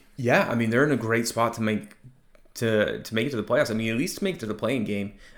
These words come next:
Um, so you, you kinda have that. So realistically, the only real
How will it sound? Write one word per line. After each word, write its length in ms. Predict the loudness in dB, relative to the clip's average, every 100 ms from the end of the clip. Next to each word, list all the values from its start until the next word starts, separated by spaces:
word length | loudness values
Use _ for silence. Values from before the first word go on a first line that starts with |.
| -10
Um, 520 | -6 -6 -8 -12 -14 -16
so 200 | -8 -6
you, 220 | -4 -6
you 280 | -8 -10 -4
kinda 200 | -2 -2
have 160 | 0
that. 280 | 0 0 -4
So 140 | -6 -4
realistically, 840 | 2 4 4 4 2 0 -2 -2
the 160 | 0
only 300 | 2 4 2
real 500 | 2 4 6 6 0